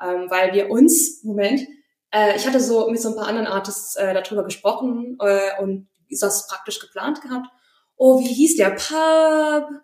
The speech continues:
Also wir hatten uns in so einer Bar oder einem Café getroffen und das hieß Charlie,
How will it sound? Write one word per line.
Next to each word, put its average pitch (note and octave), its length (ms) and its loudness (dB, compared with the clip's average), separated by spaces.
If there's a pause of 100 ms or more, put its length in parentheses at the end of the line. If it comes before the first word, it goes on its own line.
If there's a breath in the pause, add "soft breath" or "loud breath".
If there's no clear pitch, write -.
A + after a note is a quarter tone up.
(260 soft breath)
Also B3+ 240 2
wir C4 100 4
hatten C#4+ 320 2
uns B3+ 220 0
in A#3+ 160 -2
so A3+ 80 -6
einer A3+ 260 -2
Bar G#3 360 2
oder G#3 80 2
einem G3+ 180 0
Café G#3+ 360 -6
getroffen A3 720 -6
und G#3+ 160 -6
das G#3+ 500 -8
hieß A3 420 -10
Charlie, G#3 1040 -6